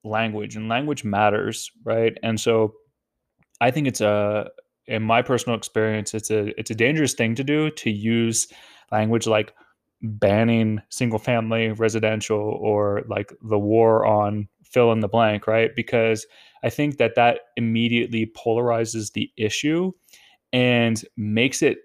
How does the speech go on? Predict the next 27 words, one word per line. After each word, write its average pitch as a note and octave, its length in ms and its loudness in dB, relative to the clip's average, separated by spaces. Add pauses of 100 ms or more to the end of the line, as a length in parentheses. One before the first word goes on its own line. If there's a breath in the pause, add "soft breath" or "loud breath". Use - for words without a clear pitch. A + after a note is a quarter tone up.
(120)
almost C3+ 540 -2
radical, B2 720 0 (500)
where B2 480 4 (400)
in C3 200 -4
reality, A2+ 720 2
this A#2 280 -4
isn't F3 300 -6
such - 420 -2 (100)
a A#2+ 100 -6
radical G#2+ 1000 2 (300)
thing, G#2 400 -2
right? G#2+ 360 0 (440 soft breath)
And B2+ 200 0
so B2+ 300 4
I C3+ 100 0
think C#3+ 400 -4 (300)
first - 400 -2
and C#3+ 120 -6
foremost, C#3 640 -4 (340)
we C3 220 0
need D3 220 -4
to E3 60 -4
put C3 360 -2
this C3+ 340 0
in A2 460 -4
the G#2+ 100 -4
correct - 560 -4